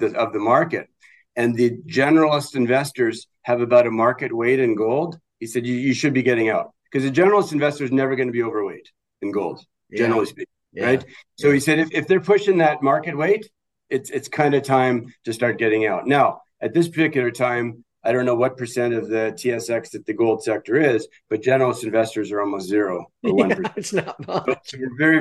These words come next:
Speaker 1: very low, but that, that's a good point, 'cause when they all start piling in and they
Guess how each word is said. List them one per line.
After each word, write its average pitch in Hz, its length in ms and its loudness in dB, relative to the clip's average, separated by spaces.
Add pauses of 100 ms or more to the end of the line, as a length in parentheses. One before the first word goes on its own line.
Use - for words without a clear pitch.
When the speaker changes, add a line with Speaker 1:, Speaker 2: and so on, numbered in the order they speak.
Speaker 1:
very 143 220 6
low, 160 200 4 (240)
but 143 80 4 (200)
that, - 300 6
that's 151 180 2
a 147 60 2 (100)
good 175 160 2 (100)
point, 190 220 4 (260)
'cause 135 160 -2 (120)
when 160 160 6
they 160 140 6
all 151 180 6
start 135 300 -2
piling 135 260 2
in 135 120 -2
and 123 120 -2
they 113 60 -2